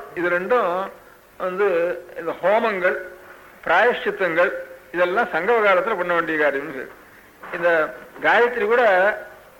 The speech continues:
அஹ், காயத்ரி ஜபம்ங்கிறது எட்டு மணி இருபத்தி நாலுக்கு அப்புறம் தான் அது, அது பிராயஷ்சித்த அர்த்தம் ஏற்பட்டது காயத்ரி. அந்த காயத்ரி ஜபத்துல, வருஷாந்திரத்துல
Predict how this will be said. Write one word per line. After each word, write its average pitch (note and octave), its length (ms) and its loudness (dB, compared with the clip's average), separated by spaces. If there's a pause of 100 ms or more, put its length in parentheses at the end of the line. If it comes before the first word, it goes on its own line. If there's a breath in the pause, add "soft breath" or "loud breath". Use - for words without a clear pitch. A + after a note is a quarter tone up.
(100)
அஹ், F3+ 140 2
காயத்ரி A3 420 2
ஜபம்ங்கிறது A3+ 760 2
எட்டு G3+ 200 -2
மணி G#3+ 180 -2
இருபத்தி G#3 300 0
நாலுக்கு G3+ 300 0
அப்புறம் G#3 200 -2
தான் A3+ 100 4
அது, G3+ 260 0
அது E3+ 140 0
பிராயஷ்சித்த A3+ 520 2
அர்த்தம் G#3 260 2
ஏற்பட்டது F#3+ 340 -2
காயத்ரி. F3+ 480 0
அந்த D#3+ 120 -4
காயத்ரி F3+ 320 0
ஜபத்துல, E3 340 -6
வருஷாந்திரத்துல F3 680 0